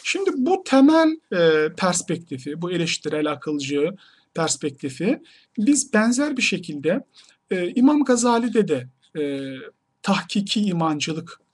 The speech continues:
kavramı ile görebiliriz diye, e, düşünüyoruz, e, din felsefecileri olarak. Tahkiki imancılık derken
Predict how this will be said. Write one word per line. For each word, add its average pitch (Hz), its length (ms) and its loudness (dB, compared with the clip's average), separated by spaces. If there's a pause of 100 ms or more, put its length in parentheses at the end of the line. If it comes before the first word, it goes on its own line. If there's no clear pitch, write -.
kavramı 151 420 -2
ile 139 140 -4
görebiliriz 139 760 -4
diye, 131 260 -6 (600)
e, 143 260 -4
düşünüyoruz, 135 840 -4
e, 143 40 -14 (340)
din 147 140 -4
felsefecileri 135 720 -8
olarak. 175 420 -6 (380)
Tahkiki 190 500 -2
imancılık 147 560 -6
derken 147 580 -4